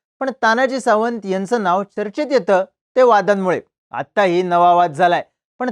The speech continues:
तानाजी सावंत यांच्या वक्तव्यामुळे नाही, तर एका कृतीमुळं. कृती त्यांच्या मुलानं केली आणि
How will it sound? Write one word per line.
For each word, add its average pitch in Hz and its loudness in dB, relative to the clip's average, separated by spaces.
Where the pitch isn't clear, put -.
तानाजी 214 0
सावंत 196 -2
यांच्या 175 -4
वक्तव्यामुळे 254 0
नाही, 214 0
तर - -16
एका 175 0
कृतीमुळं. 214 0
कृती 240 -4
त्यांच्या 233 0
मुलानं 175 -2
केली 254 0
आणि 254 -4